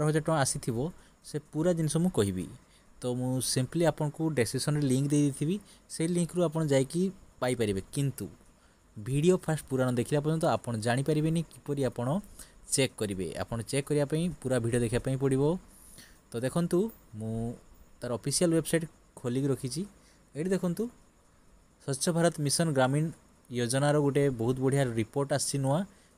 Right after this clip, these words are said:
ଯୋଉଠି ଦୁଇ ହଜାର ଉଣେଇଶ କୋଡ଼ିଏର। ତ ଏଠି ଆପଣ କ'ଣ କରିବେ? ସିମ୍ପଲି ଆପଣଙ୍କ ଷ୍ଟେଟ୍ ଚୁଜ୍ କରିବେ। ତାପରେ ଆପଣଙ୍କର, ସରି,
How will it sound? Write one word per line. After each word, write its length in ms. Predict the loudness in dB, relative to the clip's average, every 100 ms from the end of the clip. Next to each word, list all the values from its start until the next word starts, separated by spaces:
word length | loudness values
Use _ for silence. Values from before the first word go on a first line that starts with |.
| -10
ଯୋଉଠି 400 | -4 -4 -2 -2
ଦୁଇ 140 | 0
ହଜାର 140 | 2 0 -2 -6
ଉଣେଇଶ 240 | -2 0 0
କୋଡ଼ିଏର। 360 | -2 -2 -2 -4 -10 _ _ _ -20 -18 -6
ତ 40 |
ଏଠି 120 | -2 0
ଆପଣ 160 | 0
କ'ଣ 160 | 0 0
କରିବେ? 240 | 2 0 0
ସିମ୍ପଲି 320 | 0 0 2
ଆପଣଙ୍କ 240 | 2 2 0
ଷ୍ଟେଟ୍ 360 | 0 0 0 0
ଚୁଜ୍ 220 | -2 0
କରିବେ। 300 | -2 0 -2 -4 -12 -20 -20 -20 -20 _ -20 -20 -20 -20 _ _ _ _ _ -20 _ _ _ _ _ _ _ _ _ -20 _
ତାପରେ 280 | -16 -10 -8
ଆପଣଙ୍କର, 440 | -8 -8 -4 -4 -4 -10 _ _ _ _ _ _ _ _ _ _
ସରି, 300 | -16 -14 -12